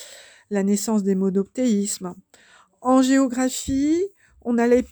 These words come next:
la possibilité de leur faire explorer les grandes métropoles, euh, les déserts, l'Amazonie, les grandes plaines américaines.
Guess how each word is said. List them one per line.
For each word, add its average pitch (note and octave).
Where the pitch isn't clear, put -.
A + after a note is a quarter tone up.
la A3+
possibilité B3
de G3+
leur G3
faire G3
explorer B3+
les G#3
grandes G#3
métropoles, A3+
euh, G3+
les G3
déserts, A#3
l'Amazonie, A3+
les A3
grandes G3+
plaines A3+
américaines. G3+